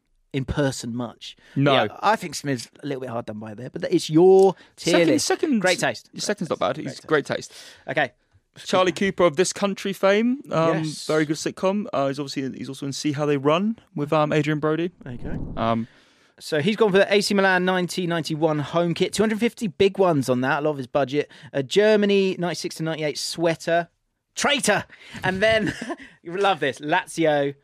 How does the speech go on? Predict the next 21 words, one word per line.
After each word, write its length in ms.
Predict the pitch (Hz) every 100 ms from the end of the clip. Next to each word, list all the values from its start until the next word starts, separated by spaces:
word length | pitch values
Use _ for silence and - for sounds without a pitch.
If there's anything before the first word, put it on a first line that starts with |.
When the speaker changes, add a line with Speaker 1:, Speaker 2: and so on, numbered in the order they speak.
| _ _ -
Speaker 1:
uh, 260 | 135 131 131
oh 120 | 147 139
one 180 | 135
oh, 200 | 131 131 139 _ _ _ _ _ -
sorry, 320 | 139 143 107 _ - - _ -
two 140 | 143
thousand, 280 | 131 127 123
two 100 | 123
thousand 220 | 117 117
and 120 | 117
one 180 | 120 117
away 440 | 120 117 123 123 123
kit. 420 | - 117 107 _ _ _ _ -
Who 140 | 202
am 80 | 220
I 60 | 208
seeing? 220 | 190 131
Who's 120 | 180
the 120 | 220 208
Chile 420 | - 196 170 131
player? 400 | - 120 113